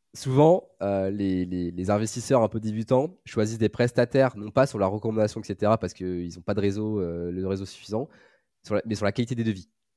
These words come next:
Je parle pas du montant, je parle pas du prix, mais je parle de la qualité du devis. Et en fait, les gars, c'est, c'est juste une fausse croyance, mais absolue. C'est-à-dire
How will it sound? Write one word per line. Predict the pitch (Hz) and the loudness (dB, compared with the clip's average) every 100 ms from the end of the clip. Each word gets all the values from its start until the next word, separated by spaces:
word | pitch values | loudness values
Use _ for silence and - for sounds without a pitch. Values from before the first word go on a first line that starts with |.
| _ | _
Je | - | 2
parle | 123 | 6
pas | 175 | 6
du | 156 | 4
montant, | 147 110 - | -4 -6 -4
je | |
parle | 110 | 2
pas | 135 | 2
du | 135 | 2
prix, | - 98 _ _ _ | -4 -12 _ _ _
mais | 113 | -2
je | - | 2
parle | 143 | 4
de | 110 | 4
la | |
qualité | 127 123 135 | 2 2 0
du | 123 | -2
devis. | 113 104 _ _ _ _ _ - | -4 -8 _ _ _ _ _ 0
Et | 98 | 2
en | |
fait, | 123 160 - _ _ _ 98 | 2 0 -2 _ _ _ -6
les | 98 | 0
gars, | 139 | 2
c'est, | 135 - | 0 -6
c'est | - 92 | -10 -8
juste | 120 - | -10 -12
une | 104 | -10
fausse | - 123 | -6 -6
croyance, | - 117 139 - | -2 0 0 -2
mais | 98 - | -4 -2
absolue. | 139 - 135 127 | -4 -4 -6 -4
C'est-à-dire | - 98 | -2 -2